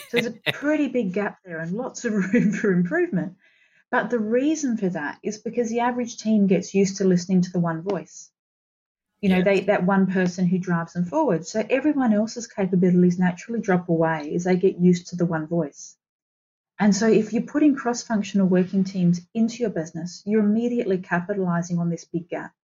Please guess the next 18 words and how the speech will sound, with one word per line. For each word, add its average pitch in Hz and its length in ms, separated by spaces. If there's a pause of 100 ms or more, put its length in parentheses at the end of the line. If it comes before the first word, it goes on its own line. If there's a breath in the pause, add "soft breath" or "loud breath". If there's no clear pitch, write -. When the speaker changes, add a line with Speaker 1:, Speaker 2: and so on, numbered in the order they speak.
(600)
Speaker 1:
because 208 240
you've 196 100
got 208 180
new 208 180
voices 190 400
coming 175 340
into 170 200
the 165 80
equation, 160 540
new 185 200
ideas, 170 640
new 175 200
thoughts, 175 480
new 180 160
ways 180 300
of 165 80
doing 160 300
things. - 420